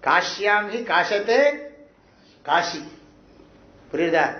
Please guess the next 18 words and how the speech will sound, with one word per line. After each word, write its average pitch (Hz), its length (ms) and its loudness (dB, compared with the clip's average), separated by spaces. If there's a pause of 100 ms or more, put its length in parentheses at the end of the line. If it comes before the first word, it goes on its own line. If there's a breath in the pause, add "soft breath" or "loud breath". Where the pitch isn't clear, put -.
(320 loud breath)
காஷியில், 233 920 0 (1000)
காஷியில் 220 800 0 (140)
ஒளி 240 540 0
மேலோங்கி 226 540 2
இருக்கிறது, 185 580 -4
தமிழ்ல 185 240 0
சொல்லலாம். 135 360 -4 (340)
என்ன 226 300 2
ஒளி 202 200 4
மேலோங்கி 190 460 0
இருக்கிறது? 160 520 -8 (640)
நமக்கு 160 300 -2
எல்லாருக்கும் 190 480 0
என்னன்னா, 190 300 -2 (880 loud breath)
காசிக்கு 190 420 0
போனா 165 180 -2
மோட்சம் 165 380 -2
கிடைக்குங்கிற 127 440 -4